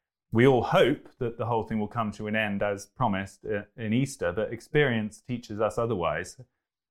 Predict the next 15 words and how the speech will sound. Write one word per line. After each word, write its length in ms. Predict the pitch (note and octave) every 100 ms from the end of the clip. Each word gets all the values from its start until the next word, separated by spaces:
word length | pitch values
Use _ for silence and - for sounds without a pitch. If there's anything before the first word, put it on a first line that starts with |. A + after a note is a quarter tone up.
| _
at 120 | C3
what 200 | C#3+ F3+
point 280 | - D#3 B2
is 140 | C#3 B2+
it 80 | B2+
just 260 | A#2+ -
not 380 | C3 B2+ B2 - C3
appropriate 680 | - D3+ D3+ - G2 F#2+
to 80 | -
have 480 | G2+ - G#2+ G2 - _ _ _ _ _
those 260 | A#2 G#2+
kind 200 | - A2+
of 80 | G#2
suspensions 800 | - A#2 - B2 B2 A2+ G#2 G2+
of 220 | G#2 F#2